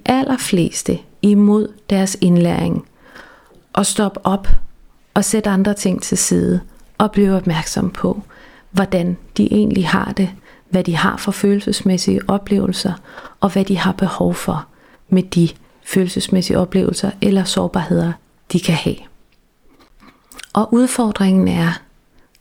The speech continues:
at prøve at behandle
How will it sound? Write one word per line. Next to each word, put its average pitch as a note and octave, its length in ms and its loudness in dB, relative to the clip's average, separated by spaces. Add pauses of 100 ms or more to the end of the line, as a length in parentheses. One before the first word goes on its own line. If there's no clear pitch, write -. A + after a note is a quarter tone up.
(300)
at G3+ 80 0
prøve F3+ 480 0 (680)
at F#3 100 0
behandle F#3+ 580 0